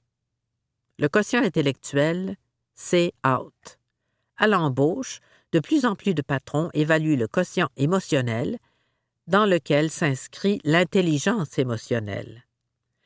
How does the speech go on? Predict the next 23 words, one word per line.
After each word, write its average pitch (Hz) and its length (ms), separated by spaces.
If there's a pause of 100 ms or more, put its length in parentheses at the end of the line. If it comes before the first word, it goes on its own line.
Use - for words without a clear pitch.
(200)
Celle-ci 170 520
est 127 60
bénéfique 139 600
non 165 160
seulement 143 340
pour 107 160
les 110 140
collègues, 180 560 (560)
les 185 260
employés 151 720 (140)
et 151 80
l'ensemble 156 760
de 113 120
l'équipe, - 540 (1300)
mais 170 200
aussi 214 260
pour 151 220
l'environnement 156 840 (640)
et 180 120
la 180 140
profitabilité 175 1040
de 175 100
l'entreprise. 117 920